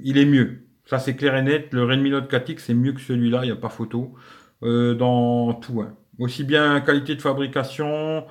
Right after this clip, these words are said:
photo, euh, vidéo, euh, je pense qu'il sera mieux que celui-là. Peut-être celui-là sera mieux en batterie, on verra, hein, parce que bon, il a une grosse batterie.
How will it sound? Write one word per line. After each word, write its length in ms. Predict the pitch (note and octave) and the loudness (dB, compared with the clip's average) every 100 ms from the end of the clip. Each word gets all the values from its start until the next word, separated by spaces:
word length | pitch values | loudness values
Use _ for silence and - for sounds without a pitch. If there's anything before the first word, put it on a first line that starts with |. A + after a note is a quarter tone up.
| - - _ | -20 -20 _
photo, 920 | _ D3 C#3+ D#3 D3+ D#3 D#3 D#3+ D3 | _ 0 0 2 4 6 6 4 4
euh, 180 | C3+ C3 | 2 2
vidéo, 880 | B2+ D3 C3 C#3+ C#3+ D3+ D3+ D3+ D3 | 0 -2 4 8 8 6 2 0 2
euh, 220 | B2+ B2 | 2 0
je 80 | A#2+ | -2
pense 200 | - C#3+ | -2 -4
qu'il 100 | B2+ | -6
sera 180 | - C3 | -2 0
mieux 280 | C#3 E3 F3+ | 2 2 2
que 140 | D3 | 0
celui-là. 640 | B2+ C#3+ C3+ C3+ C#3+ F3 - - - _ _ | 0 -2 -2 0 0 0 -6 -20 -20 _ _
Peut-être 320 | D#3+ D#3+ F#3+ | 2 4 2
celui-là 260 | - E3+ E3+ | 0 0 0
sera 220 | - D3+ | 2 0
mieux 160 | D#3+ | 2
en 100 | E3 | 0
batterie, 500 | D3 D3 D3 D#3 F3+ - | 2 0 0 -6 -6 -8
on 140 | B2 | -6
verra, 320 | B2 C#3 C#3 D#3 | 0 2 4 2
hein, 120 | C#3+ | -2
parce 140 | C#3 | -10
que 100 | - | -8
bon, 100 | B2 | -4
il 100 | C3+ | 0
a 40 | A#2+ | 0
une 100 | A#2 | 0
grosse 280 | B2 D#3+ C#3+ | 2 2 4
batterie. 460 | C#3 - D3+ F3+ | 0 0 -4 -6